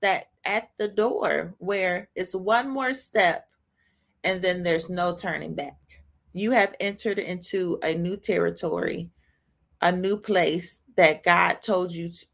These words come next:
you know, you're, you're finally knowing, you know who you are, you know the, the, uh, instructions, and the fruit is pretty nice.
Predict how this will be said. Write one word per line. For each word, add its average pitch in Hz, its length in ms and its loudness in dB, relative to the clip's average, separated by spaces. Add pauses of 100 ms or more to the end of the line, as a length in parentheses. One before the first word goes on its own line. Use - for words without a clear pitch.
you 196 140 -8
know, 160 260 0
you're, 170 160 -4
you're - 260 2
finally 202 460 4
knowing, 185 720 0 (340)
you 175 120 0
know 208 220 8
who 247 160 0
you 233 240 2
are, 214 480 6 (1120)
you 190 180 -4
know 202 320 8
the, 214 480 -2 (540)
the, 156 180 4
uh, 180 140 6 (100)
instructions, 190 1120 0 (1200)
and 196 540 2 (340)
the 208 140 8
fruit 254 280 2
is 220 120 6
pretty 226 320 -2
nice. - 640 -2